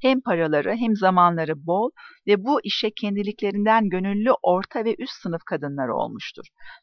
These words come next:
Bir kısmı yoksul kadınlarla, özellikle grevci işçilerin eşleriyle ilişki kurarak Allende'ye karşı muhalefetin yanında yer almışlardır.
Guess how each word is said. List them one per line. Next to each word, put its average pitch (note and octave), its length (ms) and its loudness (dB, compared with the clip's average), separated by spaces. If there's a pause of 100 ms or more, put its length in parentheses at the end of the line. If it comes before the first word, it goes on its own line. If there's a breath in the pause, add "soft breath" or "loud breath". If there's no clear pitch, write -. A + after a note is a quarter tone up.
(100)
Bir D4+ 200 -2
kısmı G3+ 360 -6
yoksul F#3 400 -2
kadınlarla, D#3+ 760 -2 (260 loud breath)
özellikle G#3+ 580 2
grevci F#3 500 -4
işçilerin F3 540 -4
eşleriyle F3 580 -4
ilişki D#3+ 380 -8
kurarak E3 400 2 (340 loud breath)
Allende'ye F3+ 640 0
karşı E3+ 380 -4
muhalefetin F3 640 -2
yanında D#3+ 300 -6
yer C#3+ 180 -4
almışlardır. G2 800 -4